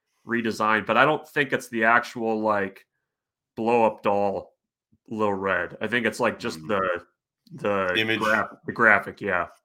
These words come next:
Speaker 2: Yeah, with the stupid sideways hat and the number one finger and all that.
Speaker 1: Yeah. There we go. Yeah.
Speaker 2: Yeah, and the, <laughs> yeah. The other one wasn't visible on camera. Good catch. Good catch there. Uh,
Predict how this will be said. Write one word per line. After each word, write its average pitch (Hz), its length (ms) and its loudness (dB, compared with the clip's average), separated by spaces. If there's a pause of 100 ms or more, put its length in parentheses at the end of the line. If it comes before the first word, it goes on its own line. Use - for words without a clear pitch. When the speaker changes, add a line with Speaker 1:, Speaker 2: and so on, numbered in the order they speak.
(320)
Speaker 2:
Yeah, 85 220 -4
with 80 200 -12
the 98 80 -10
stupid 98 420 -4
sideways 90 500 -2
hat 87 280 -2
and 90 80 -14
the 85 60 -10
number 82 260 -8
one 80 220 -8
finger 82 500 -8
and 80 80 -10
all 82 220 -4
that. 82 260 -4 (460)
Speaker 1:
Yeah. - 220 -10 (420)
There - 100 -20
we - 60 -18
go. - 180 -16 (160)
Yeah. - 160 -12
Speaker 2:
Yeah, - 160 -14
and 82 100 -16
the, 101 200 -2
<laughs> - 80 -6
yeah. 156 160 4 (720)
The 127 140 10
other 135 140 10
one 127 140 8
wasn't 117 300 4
visible 98 320 -2
on 87 220 -4
camera. 87 360 -6
Good - 200 -6
catch. - 420 -6 (600)
Good 104 140 -2
catch 101 280 0
there. 90 240 -2 (260)
Uh, 170 240 10